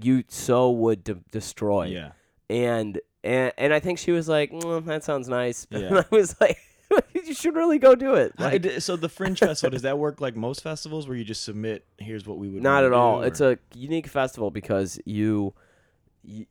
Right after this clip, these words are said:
Speaker 1: y-, anyone can go do it. Literally anyone can go do it. And the only thing you have to have is a uh, the money to register your
Speaker 2: Mm-hmm.
Speaker 1: show, and then you have to get a place that's a registered venue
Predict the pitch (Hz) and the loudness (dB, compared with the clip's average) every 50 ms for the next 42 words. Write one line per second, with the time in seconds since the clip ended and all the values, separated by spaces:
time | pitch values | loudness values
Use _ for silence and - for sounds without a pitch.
0 | _ - 107 117 113 - - 113 135 151 165 165 160 156 151 139 - 135 123 113 | _ -14 -10 -10 -10 -8 -4 0 0 2 2 2 2 2 0 0 -4 -8 -6 -4
1 | 117 113 104 98 98 80 67 62 - 87 110 120 117 127 123 120 117 110 107 101 | -2 -2 -2 -4 -6 -6 -8 -10 -8 -2 -2 0 2 2 2 2 0 0 -2 -4
2 | 104 104 101 98 98 98 - 98 95 92 90 78 - 80 69 57 53 _ _ - | -4 -4 -6 -6 -8 -10 -12 -10 -8 -8 -8 -8 -8 -10 -10 -10 -12 _ _ -14
3 | - 110 113 110 107 104 104 104 98 107 104 87 117 127 139 139 135 139 123 117 | -10 -8 -6 -4 -4 -4 -6 -6 -4 -4 -4 -2 -2 -2 -2 -4 -4 -6 -6 -6
4 | 113 110 120 107 101 - - 117 104 107 92 90 90 87 87 85 - - _ - | -6 -6 -4 -6 -6 -6 -8 -12 -8 -8 -6 -6 -4 -6 -6 -8 -10 -18 _ -12
5 | 90 95 95 95 87 90 90 - - - - 87 90 87 82 85 85 80 85 98 | -8 -8 -6 -6 -8 -10 -12 -14 -18 -16 -14 -12 -10 -10 -8 -8 -10 -10 -10 -14
6 | _ _ _ _ _ _ _ _ _ _ _ - 98 95 90 90 101 104 107 113 | _ _ _ _ _ _ _ _ _ _ _ -10 -8 -8 -6 -6 -6 -4 -2 0
7 | 127 135 139 135 131 131 - - - 110 107 101 95 104 110 98 101 98 - - | 2 2 2 2 0 -2 -4 -4 -2 0 0 0 0 0 -2 -2 -4 -10 -10 -10
8 | 80 78 80 87 98 80 98 98 92 90 87 78 76 76 78 - _ _ - 113 | -10 -10 -10 -10 -10 -10 -10 -8 -8 -6 -6 -6 -6 -8 -10 -12 _ _ -14 -12
9 | 104 104 104 104 104 101 104 117 113 - - 127 104 110 101 104 90 - - 101 | -10 -8 -8 -6 -6 -6 -6 -6 -6 -6 -6 -8 -6 -4 -4 -6 -6 -6 -4 -4
10 | 101 101 101 - - 101 92 - 104 95 87 85 90 101 104 104 101 - 110 98 | -2 -2 -4 -6 -6 -8 -8 -6 -8 -8 -6 -6 -6 -6 -6 -8 -8 -6 -8 -8
11 | 92 87 82 95 101 117 117 107 101 95 87 82 73 82 87 | -8 -8 -8 -6 -6 -6 -6 -6 -8 -8 -8 -8 -8 -10 -12